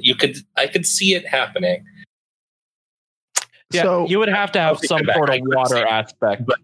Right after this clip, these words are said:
Speaker 2: in
Speaker 1: it,
Speaker 2: it.
Speaker 1: it's possible. It's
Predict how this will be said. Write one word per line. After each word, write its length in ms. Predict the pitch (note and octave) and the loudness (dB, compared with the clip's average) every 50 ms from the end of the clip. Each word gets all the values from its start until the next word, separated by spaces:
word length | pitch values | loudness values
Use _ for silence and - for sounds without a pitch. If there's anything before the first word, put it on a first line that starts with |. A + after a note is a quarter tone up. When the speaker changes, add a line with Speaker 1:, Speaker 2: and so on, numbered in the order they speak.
| - F#3 | -2 -2
Speaker 2:
in 80 | F#3+ - C3 | 0 0 2
Speaker 1:
it, 80 | A#2 D3 | 2 2
Speaker 2:
it. 180 | C#3 - - _ - - | 0 0 -4 _ -2 -2
Speaker 1:
it's 240 | D3+ - - - D3 E3 - _ _ - | 2 2 2 0 0 -6 -10 _ _ -6
possible. 800 | - - E3 D3+ C3 - - - G2+ F2+ F2+ E2 - - - _ _ _ _ _ _ _ _ _ _ _ - | -2 0 0 0 0 0 0 -2 0 0 0 -2 -2 -6 -20 _ _ _ _ _ _ _ _ _ _ _ -4
It's 240 | - A2+ - - | 0 0 0 0